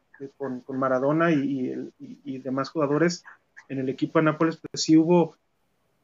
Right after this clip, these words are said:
había, este, unió mucho, pues, a, a sobre todo las barras que había en esos tiempos,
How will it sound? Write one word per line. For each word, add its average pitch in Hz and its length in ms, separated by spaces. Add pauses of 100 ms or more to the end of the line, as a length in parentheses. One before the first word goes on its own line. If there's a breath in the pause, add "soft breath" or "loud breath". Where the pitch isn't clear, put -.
(680)
había, 160 560
este, 131 720 (320)
unió 165 320
mucho, 196 480
pues, 202 460 (540)
a, 127 280 (180)
a 131 40
sobre 139 240
todo 160 240
las 156 240
barras 156 360
que 151 100
había 151 520 (480)
en 135 120
esos 143 260
tiempos, 165 540